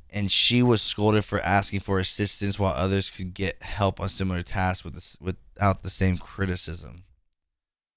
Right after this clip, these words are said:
What? So, okay. So the male supervisors criticized your body language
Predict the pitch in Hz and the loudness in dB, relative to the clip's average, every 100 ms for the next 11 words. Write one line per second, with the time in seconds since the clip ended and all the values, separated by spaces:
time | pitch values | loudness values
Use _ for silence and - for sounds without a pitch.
0 | _ _ _ _ _ _ _ _ - 160 | _ _ _ _ _ _ _ _ -2 2
1 | 381 480 - - - - - - _ _ | 4 2 0 -4 -6 -14 -18 -20 _ _
2 | _ _ _ _ _ _ _ _ _ _ | _ _ _ _ _ _ _ _ _ _
3 | _ _ _ 156 147 127 117 - - - | _ _ _ 4 6 6 2 2 2 8
4 | 127 113 110 87 117 123 139 - 127 120 | 10 10 6 6 10 12 12 10 8 10
5 | 120 117 110 - - 120 117 - 120 113 | 10 10 8 4 4 8 8 8 10 8
6 | 104 98 90 - 90 95 110 113 117 117 | 6 2 2 2 4 6 6 6 8 10
7 | 120 127 - - | 10 10 8 4